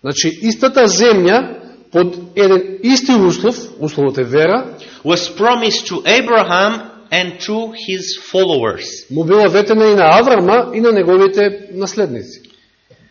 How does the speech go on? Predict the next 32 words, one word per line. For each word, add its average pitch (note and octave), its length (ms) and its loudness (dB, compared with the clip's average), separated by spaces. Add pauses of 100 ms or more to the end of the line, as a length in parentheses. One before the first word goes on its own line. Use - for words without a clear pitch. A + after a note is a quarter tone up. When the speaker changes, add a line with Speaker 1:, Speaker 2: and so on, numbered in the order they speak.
(300)
Speaker 2:
When F#3 220 0
Jesus A#3+ 680 -6 (640)
was E3+ 420 -2 (120)
starting A3+ 480 0
his F#3 280 -8
mission C3+ 760 -4
on C#3+ 340 -6
the E3 260 0
earth, B2 360 -2 (420)
Speaker 1:
кога C#3 240 -2
Исус A3 360 0
ја G3 80 4
започнал G3+ 600 2
својата F#3+ 380 2
мисија F#3+ 380 0
на E3 100 2
земјата, G3+ 720 -2 (320)
Speaker 2:
he F3+ 160 -6
started A3+ 640 0
to G3+ 80 -6
preach, G#3+ 400 -6 (220)
to F3 140 -4
preach G#3+ 260 -4
the - 380 -2 (840)
Speaker 1:
тој G3 160 2
почнал G#3+ 320 2
да G#3 100 4
го F#3+ 80 4
пропове-, F#3 440 0
да E3+ 120 -2
проповеда F3 400 -2
што? - 640 -4